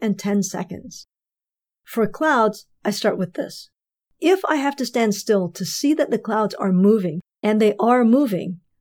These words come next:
I only need about a thirty second exposure to get them ghostly. If I stand still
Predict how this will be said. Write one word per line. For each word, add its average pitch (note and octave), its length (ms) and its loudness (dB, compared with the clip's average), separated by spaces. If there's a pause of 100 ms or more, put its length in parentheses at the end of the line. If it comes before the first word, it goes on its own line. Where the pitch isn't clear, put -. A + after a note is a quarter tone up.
(140)
I C#4 200 0
only E4+ 240 2
need A#3+ 220 4
about G3 260 2
a F3 60 -2 (120)
thirty A#3+ 260 4
second G#3+ 360 -2
exposure F3+ 540 -2
to E3+ 160 -8
get F#3 260 -6
them F3+ 180 -2
ghostly. - 540 -6 (840)
If B3 220 4
I B3 100 2
stand A3+ 340 0
still A#3 640 4